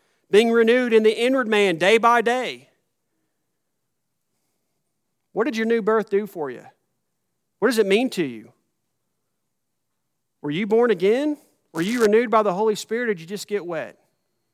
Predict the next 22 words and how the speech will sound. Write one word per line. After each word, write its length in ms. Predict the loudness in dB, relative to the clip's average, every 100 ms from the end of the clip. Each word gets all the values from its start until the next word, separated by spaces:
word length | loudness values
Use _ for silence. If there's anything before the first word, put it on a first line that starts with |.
| _ _ _ _ _ _ _ _ _ _ _ _ _ _ _ _ _
And 100 | 0
as 160 | 0 2
we 100 | 4
offer 280 | 2 2 4
an 80 |
invitation, 800 | 4 2 0 -2 -2 -4 -6 -8 _ _ _ -2
I 60 |
want 340 | 0 0 -2 -4
to 100 | -4
again 360 | 0 0 2
ask 280 | 2 0 -2
the 80 | -8
same 280 | -4 -2 -2
question 420 | -2 -2 -2 -4
I 80 | -4
began 400 | -4 -6 -6 -6
with. 240 | -6 -6
Are 100 | -8
you 220 | -6 -6
a 20 | -6
born-again 520 | -4 -4 -4 -6 -6
Christian? 520 | -10 -12 -14 -18